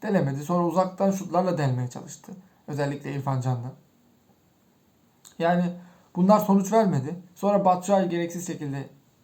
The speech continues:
k-, ikinci sarı kartı gördü. Fenerbahçe on kişi kaldı. Konyaspor maçındaki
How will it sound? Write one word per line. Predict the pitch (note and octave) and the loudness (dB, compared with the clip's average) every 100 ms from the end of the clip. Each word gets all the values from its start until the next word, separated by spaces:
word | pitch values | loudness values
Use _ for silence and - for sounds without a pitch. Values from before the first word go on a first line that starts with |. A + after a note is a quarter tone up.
| _ - | _ -18
k-, | E3 | -14
ikinci | F3 F3 F3 | -8 -2 -2
sarı | E3 D3 C#3+ | -2 -4 -2
kartı | D#3 D3+ E3+ | -4 -4 -4
gördü. | E3 D3 E3 - - - | -4 -4 -8 -10 -20 -2
Fenerbahçe | D#3+ F3 E3 - | 4 4 4 0
on | E3 F3+ | -2 -2
kişi | F3+ G3 | -2 -4
kaldı. | F#3+ E3 D3 D#3+ | -2 -2 -4 -6
Konyaspor | F#3+ G3 F#3+ - E3+ | 0 2 2 0 -6
maçındaki | D#3+ D3+ D#3+ D3+ D#3+ D3+ | -6 -8 -8 -8 -8 -10